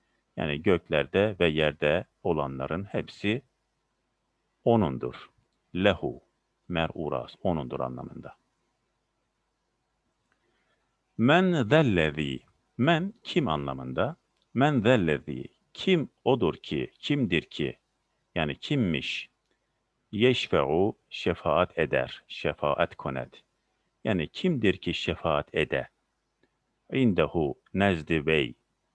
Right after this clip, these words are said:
yani onun katında. Meger,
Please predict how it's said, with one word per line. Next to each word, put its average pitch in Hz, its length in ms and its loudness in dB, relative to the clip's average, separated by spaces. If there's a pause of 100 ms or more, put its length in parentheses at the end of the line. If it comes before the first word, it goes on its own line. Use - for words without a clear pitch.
(220)
yani 76 160 -4
onun 76 280 -4
katında. 64 680 -6 (1200)
Meger, 123 500 4